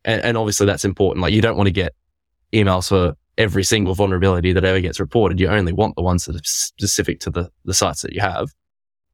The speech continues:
And, you know, if there's an increase in attacks, um, it's like, a-, and that's mainly just so that, you know,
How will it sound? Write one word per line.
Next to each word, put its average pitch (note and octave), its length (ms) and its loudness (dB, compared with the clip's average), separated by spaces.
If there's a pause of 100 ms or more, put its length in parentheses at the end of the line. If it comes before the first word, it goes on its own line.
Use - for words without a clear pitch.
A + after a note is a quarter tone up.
(160)
And, F#2+ 540 0 (140)
you G#2+ 100 4
know, E2+ 60 2
if G#2 200 2
there's F#2+ 420 2 (120)
an A#2 100 4
increase G#2+ 540 2
in F#2 360 0 (360)
attacks, - 840 -4
um, F2 460 -4 (520)
it's - 120 -4
like, F2 180 0 (280)
a-, B2 200 4
and C3+ 140 4
that's C3+ 180 0
mainly A#2 380 2
just G2+ 260 0
so G2+ 140 4
that, F#2 200 -2 (140)
you G2 100 -2
know, F2+ 140 -4